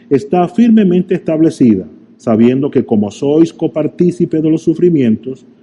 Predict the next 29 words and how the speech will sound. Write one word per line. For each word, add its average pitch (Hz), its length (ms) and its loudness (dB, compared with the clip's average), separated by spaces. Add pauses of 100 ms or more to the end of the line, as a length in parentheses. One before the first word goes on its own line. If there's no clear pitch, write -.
(220)
así 123 220 -2
también 113 640 0
lo 101 160 -4
sois 113 380 -2
de 104 120 0
la 101 280 -4
consolación". 98 640 -8 (720)
De 123 60 0
modo 147 200 2
que 147 200 2
en 143 120 2
este 147 380 -4
consuelo 170 640 2 (240)
tiene 147 240 2
varias 143 300 2
características. 143 800 0
El 104 80 0
primero 131 320 2
de 170 160 2
ellos 165 240 0
es 165 140 -4
que 170 100 0
es 160 100 0
pertinente 175 800 0
para 131 260 -6
cualquier 117 440 0
tipo 117 260 0
de 113 80 0
tribulación. 117 640 -2